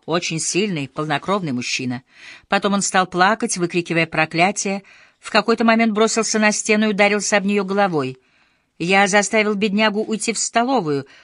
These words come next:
где за ним присматривает один из моих людей.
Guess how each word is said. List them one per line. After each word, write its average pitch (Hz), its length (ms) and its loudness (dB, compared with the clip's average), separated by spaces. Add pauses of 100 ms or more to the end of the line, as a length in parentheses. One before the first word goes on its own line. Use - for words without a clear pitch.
(320)
где 175 280 0
за 175 140 2
ним 185 180 0
присматривает 170 760 -2
один 151 240 -2
из 147 120 -8
моих 160 240 -4
людей. 160 400 -4